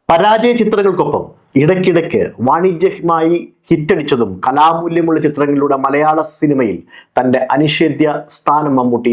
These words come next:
കാത്തുസൂക്ഷിച്ചു. രണ്ടായിരത്തി ഏഴിൽ തന്നെ തുടരെ തുടരെയുള്ള പരാജയ ചിത്രങ്ങൾ മാറ്റാനായി മമ്മൂട്ടിയുടെ സിനിമ തിരഞ്ഞെടുപ്പുകൾക്ക് ലക്ഷ്യം കണ്ടു. യുവ സംവിധായകനായ അമൽ നീരദ് സംവിധാനം ചെയ്ത ബിഗ് ബി, യുവത്വത്തിന്റെ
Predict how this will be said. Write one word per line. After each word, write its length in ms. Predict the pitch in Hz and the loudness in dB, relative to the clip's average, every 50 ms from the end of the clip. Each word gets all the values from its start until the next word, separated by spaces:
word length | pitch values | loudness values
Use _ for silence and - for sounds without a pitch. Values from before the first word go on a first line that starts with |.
| 117 120 - | -2 -2 -2
കാത്തുസൂക്ഷിച്ചു. 720 | 123 123 120 - 117 - 107 92 - - - - - 80 - _ _ _ _ - - | -4 -4 -2 -4 -6 -4 -4 -4 -4 -6 -6 -6 -8 -10 -10 _ _ _ _ -8 -4
രണ്ടായിരത്തി 460 | 131 139 143 156 156 160 160 156 - 165 160 160 | -4 -2 0 0 0 0 0 0 2 2 2 2
ഏഴിൽ 200 | 160 156 160 160 160 147 | 2 2 2 0 0 0
തന്നെ 240 | 127 120 104 87 76 73 - - _ _ _ _ _ _ _ _ _ - | -2 -2 -2 -4 -6 -8 -14 -18 _ _ _ _ _ _ _ _ _ 0
തുടരെ 280 | 175 180 202 208 214 190 - - | 2 2 4 2 0 0 -2 -2
തുടരെയുള്ള 420 | 180 165 170 165 165 165 156 160 156 - - | 0 0 2 2 2 2 2 0 0 0 0
പരാജയ 460 | 202 156 156 156 165 180 165 185 185 175 170 | 0 2 4 2 2 2 2 2 2 2 2
ചിത്രങ്ങൾ 320 | 147 - 147 143 139 147 143 143 143 | 0 0 0 0 0 0 0 0 0
മാറ്റാനായി 580 | 143 143 - 160 156 151 135 120 104 92 80 76 - - 117 | -2 0 -2 -2 -2 0 -2 -2 -4 -4 -6 -8 -8 -4 0
മമ്മൂട്ടിയുടെ 480 | 127 143 151 147 151 156 143 143 143 139 - - | 0 2 0 0 0 0 2 2 0 -2 -2 -2
സിനിമ 340 | - 147 147 156 156 151 147 151 - - - | 0 0 2 2 0 0 -2 -4 -6 -6 -2
തിരഞ്ഞെടുപ്പുകൾക്ക് 800 | - 156 156 165 185 185 180 156 147 147 147 127 123 120 120 - 123 120 | 0 0 2 2 2 0 2 0 0 0 0 0 0 -2 -2 -2 0 -2
ലക്ഷ്യം 320 | 120 120 - - 160 139 120 113 | 0 -2 -2 -2 0 0 0 -2
കണ്ടു. 220 | 92 85 - 76 - _ _ _ _ - _ _ - - - - _ - 131 | -4 -6 -10 -16 -18 _ _ _ _ -20 _ _ -20 -20 -20 -18 _ 2 2
യുവ 220 | 143 156 180 175 180 | 4 4 2 0 -2
സംവിധായകനായ 680 | 180 156 160 160 156 156 156 151 147 147 143 143 143 143 135 - - - 135 | -4 -4 -4 -4 -2 -2 -2 0 0 -2 -2 -2 -4 -4 -4 -4 -4 -4 -2
അമൽ 160 | 143 160 165 165 156 | 0 0 -2 0 0
നീരദ് 300 | 156 151 147 147 143 - - | -2 0 0 0 -2 -2 -4
സംവിധാനം 400 | 139 135 135 135 143 139 143 143 131 | 0 0 0 0 0 -2 -2 -2 0
ചെയ്ത 160 | 127 131 127 123 113 113 117 | 0 2 2 0 -2 0 0
ബിഗ് 220 | 151 147 - 120 113 | 0 0 0 0 0
ബി, 140 | 123 104 87 73 - _ _ _ _ _ _ _ _ _ _ _ - 127 | 0 0 0 -4 -8 _ _ _ _ _ _ _ _ _ _ _ 0 2
യുവത്വത്തിന്റെ 560 | 135 151 160 160 160 165 151 165 156 143 | 4 4 2 2 0 0 0 0 0 2